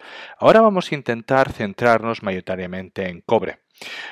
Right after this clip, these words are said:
Ah, como siempre, tenemos información fascinante que compartir. Muchas empresas muy importantes del sector han aceptado nuestra invitación.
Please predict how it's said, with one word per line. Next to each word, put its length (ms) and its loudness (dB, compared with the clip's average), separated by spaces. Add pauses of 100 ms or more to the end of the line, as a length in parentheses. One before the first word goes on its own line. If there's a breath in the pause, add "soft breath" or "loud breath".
(120 loud breath)
Ah, 400 2
como 220 -4
siempre, 680 4
tenemos 760 -4
información 680 -4
fascinante 920 0
que 120 -10
compartir. 640 -4 (480 loud breath)
Muchas 440 -2
empresas 840 0
muy 360 -2
importantes 800 -4
del 140 2
sector 600 2
han 100 0
aceptado 520 2
nuestra 420 -4
invitación. 560 -4